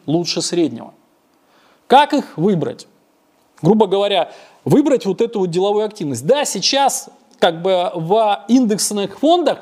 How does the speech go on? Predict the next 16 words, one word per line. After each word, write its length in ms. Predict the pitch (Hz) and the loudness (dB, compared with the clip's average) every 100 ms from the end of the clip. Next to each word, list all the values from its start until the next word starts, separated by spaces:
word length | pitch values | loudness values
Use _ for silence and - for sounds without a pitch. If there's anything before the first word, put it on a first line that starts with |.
| - | -4
об 180 | 170 | 0
этом 280 | 220 233 220 | 0 -2 -4
не 80 | 220 | -4
думают. 420 | 208 226 147 120 | -4 -4 -4 -2
Да, 160 | 143 226 | 0 2
вот 140 | 180 | 0
они 180 | 165 170 | -4 -4
берут, 340 | 175 262 359 | -2 0 0
по 100 | - | 0
сути 220 | 190 214 196 | -2 -4 -4
дела, 220 | 226 240 | -2 -2
всю 320 | - - 277 | -2 0 0
как 320 | - 202 151 | 2 2 2
бы 60 | 143 | -4
деловую 500 | 139 165 185 170 160 | -2 0 0 -2 -4
активность. 500 | 165 180 135 117 | -6 -12 -12 -14